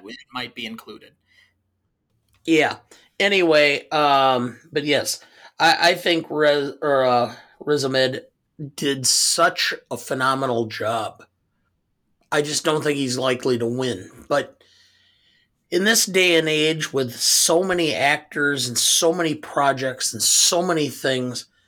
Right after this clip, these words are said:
Speaker 2: just having on your resume an Academy Award nominee is by itself a pretty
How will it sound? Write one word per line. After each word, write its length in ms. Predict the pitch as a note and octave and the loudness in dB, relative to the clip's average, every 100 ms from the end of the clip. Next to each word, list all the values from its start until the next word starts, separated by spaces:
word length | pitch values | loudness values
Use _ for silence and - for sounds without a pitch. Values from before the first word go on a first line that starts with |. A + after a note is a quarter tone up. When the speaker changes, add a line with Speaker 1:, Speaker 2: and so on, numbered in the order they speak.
| _ - | _ -6
Speaker 2:
just 420 | F3+ G3 - - - | 0 2 0 -4 -16
having 640 | D3 E3 D#3+ D#3+ D3 C#3+ - _ | -2 0 2 2 0 -4 -10 _
on 240 | C#3 C#3+ | -4 -2
your 160 | C#3+ B2+ | 0 0
resume 920 | B2 C3+ D3 D#3 B2 A#2 A#2 A2 A2 _ _ - | 2 2 2 -2 -2 -6 -6 -8 -12 _ _ -8
an 100 | B2+ | -8
Academy 640 | - - D3+ D3 D3 C#3 | -8 -4 0 2 0 0
Award 480 | C3 B2 B2 B2+ A#2+ | 0 0 0 0 0
nominee 920 | A#2 B2 C3 B2+ A#2 A#2+ B2+ D3 D#3+ _ _ _ _ _ _ - | 0 0 2 0 0 -2 -2 -4 -8 _ _ _ _ _ _ -2
is 380 | D3+ D3 C#3 | 2 2 0
by 260 | B2+ B2+ C3 | -2 0 0
itself 560 | B2 B2 - B2+ B2 A2+ | 0 -2 0 0 0 -6
a 40 | |
pretty 600 | A2 - C3+ B2 A#2 | -18 -4 -2 -2 -4